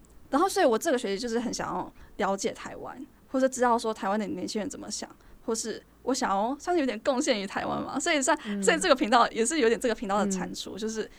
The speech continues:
Speaker 1: 希望能够，然后我也，我也觉得说就是在国外觉得有些蛮好的，可能像讨论议题的方式，
Speaker 2: 嗯。
Speaker 1: 我希望能够带回来。
Speaker 2: 嗯。
Speaker 1: 然后其实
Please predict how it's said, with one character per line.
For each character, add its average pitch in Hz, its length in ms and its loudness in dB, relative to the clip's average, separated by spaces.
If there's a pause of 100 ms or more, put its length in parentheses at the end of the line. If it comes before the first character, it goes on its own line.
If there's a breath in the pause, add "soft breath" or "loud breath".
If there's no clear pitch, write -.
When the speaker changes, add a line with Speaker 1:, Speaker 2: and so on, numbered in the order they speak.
(160 loud breath)
Speaker 1:
希 - 140 -4
望 285 140 4
能 190 120 -4
够， 214 220 -2 (240)
然 247 100 -6
后 302 140 2 (200 loud breath)
我 294 120 4
也， 269 140 6
我 302 40 4
也 294 60 6
觉 214 80 -4
得 208 80 -2
说 220 100 -2
就 247 80 0
是 247 60 2
在 247 140 0
国 180 160 -4
外 196 120 4
觉 196 160 -6
得 - 200 -8 (240 soft breath)
有 196 100 0
些 247 160 2
蛮 214 240 0
好 220 160 -6
的， - 220 -10
可 226 80 -8
能 202 100 -4
像 254 200 -2 (140)
讨 196 200 -2
论 254 140 0
议 277 60 -4
题 240 140 -4
的 202 80 -6
方 196 240 -4
式， 196 200 -8
Speaker 2:
嗯。 208 40 -2
Speaker 1:
我 202 80 2
希 190 140 0
望 220 80 0
能 190 100 -6
够 180 140 -4
带 - 180 -6
回 - 200 0
来。 - 200 -10 (140)
Speaker 2:
嗯。 202 80 -4
Speaker 1:
然 202 80 0
后 185 180 0 (140)
其 349 100 0
实 403 80 6